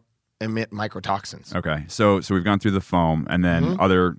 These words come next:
Speaker 2: core components of
Speaker 1: Oh,
Speaker 2: the board.
Speaker 1: yeah.
Speaker 2: You've got the glass,
Speaker 1: So
Speaker 2: you
Speaker 1: the
Speaker 2: got the resin.
Speaker 1: Basically, you got your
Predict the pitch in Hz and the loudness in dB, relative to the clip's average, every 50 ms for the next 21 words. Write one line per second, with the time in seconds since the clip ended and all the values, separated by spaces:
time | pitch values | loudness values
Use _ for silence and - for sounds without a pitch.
0 | _ - - 107 104 98 87 - 90 80 98 90 85 87 87 135 156 175 180 175 | _ -8 -2 0 0 2 0 -2 -4 -2 0 0 0 2 2 4 4 4 6 4
1 | 175 160 - 87 80 76 85 82 - 80 82 85 85 87 87 87 180 175 85 90 | 4 4 2 0 0 -2 -4 -4 -4 -6 -2 0 2 4 4 4 4 4 4 2
2 | 90 82 - - 80 80 78 76 - 65 60 117 113 151 156 170 170 - - 156 | 0 0 -2 0 0 0 0 0 -4 -8 -10 -4 -2 0 0 0 -2 -4 -4 -2
3 | 165 156 151 151 147 143 - 143 135 139 127 139 139 135 127 131 127 127 127 127 | 0 0 0 0 -2 -4 -4 -4 -4 -2 0 2 2 2 2 2 2 4 4 4
4 | 123 | 2